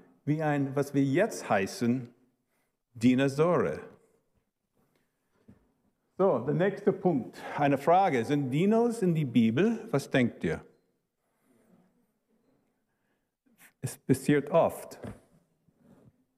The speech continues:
in die Bibel. Das hebräische Wort für Drachen ist Tanin. Tanin wird oft benutzt im Alten Testament.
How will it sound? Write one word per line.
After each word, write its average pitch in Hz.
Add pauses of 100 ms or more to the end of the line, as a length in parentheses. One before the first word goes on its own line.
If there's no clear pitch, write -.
(600)
in 131
die 131
Bibel. 123 (720)
Das - (440)
hebräische 139 (220)
Wort 139
für 135
Drachen 139
ist 135 (160)
Tanin. 160 (960)
Tanin 165
wird 143
oft -
benutzt 175
im 135
Alten 135
Testament. 135